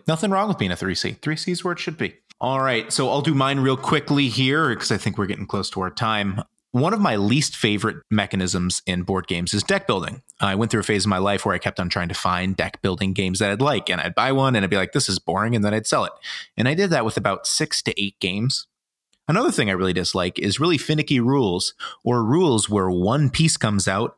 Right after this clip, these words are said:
in not every single game, and then you have to look up what that piece does. So when there is a deck building game by G M T, who's notorious for having those little pieces that may or may not come out,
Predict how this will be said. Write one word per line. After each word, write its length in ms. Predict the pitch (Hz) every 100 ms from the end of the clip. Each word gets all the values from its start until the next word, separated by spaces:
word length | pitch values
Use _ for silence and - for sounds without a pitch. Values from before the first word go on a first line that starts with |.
| -
in 180 | 92 92
not 200 | 101 117
every 200 | 113 110
single 280 | 113 104
game, 340 | 98 113 110 98
and 160 | 98 113
then 120 | 113
you 100 | 107
have 140 | 101
to 80 | 101
look 260 | 95 143 139
up 200 | 117 113
what 160 | 104
that 240 | - - -
piece 220 | 113 -
does. 340 | - - - - _ _ _
So 200 | - 135
when 200 | 117 123
there 180 | 120 113
is 140 | 101
a 80 | 101
deck 400 | 95 113 139 -
building 580 | 131 120 110 98 92 90 _
game 420 | 120 113 95 101 104
by 220 | 90 90
G 260 | 90 110
M 160 | 107 95
T, 260 | - 120 98
who's 300 | 101 90 -
notorious 480 | 92 147 160 101
for 120 | - 98
having 260 | 92 95
those 180 | 92 90
little 200 | 101 92
pieces 320 | 98 90 95
that 160 | 90 85
may 160 | 98
or 60 | 92
may 100 | 90
not 240 | 90 87 -
come 160 | 95
out, 260 | 90 98